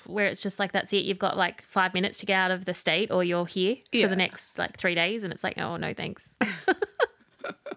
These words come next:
Speaker 1: Not that I wouldn't wanna be there for three days or more,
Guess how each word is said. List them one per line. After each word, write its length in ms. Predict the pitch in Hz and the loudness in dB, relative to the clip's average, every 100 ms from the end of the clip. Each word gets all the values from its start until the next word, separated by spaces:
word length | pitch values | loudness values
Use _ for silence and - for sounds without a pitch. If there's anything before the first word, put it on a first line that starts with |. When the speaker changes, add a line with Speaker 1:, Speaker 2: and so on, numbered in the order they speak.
| _ - - - - _ - - - 320 | _ -14 -14 -14 -16 _ -18 -10 -4 0
Speaker 1:
Not 140 | 320 294 | 2 4
that 80 | 302 | 4
I 60 | |
wouldn't 200 | 269 233 | 4 2
wanna 140 | 214 196 | 4 4
be 140 | 208 | 4
there 180 | 190 170 | 4 2
for 100 | 185 | 0
three 180 | 170 165 | 0 2
days 420 | 160 196 202 - - | 2 0 -4 -8 -2
or 100 | 160 | 2
more, 300 | 156 160 | 2 0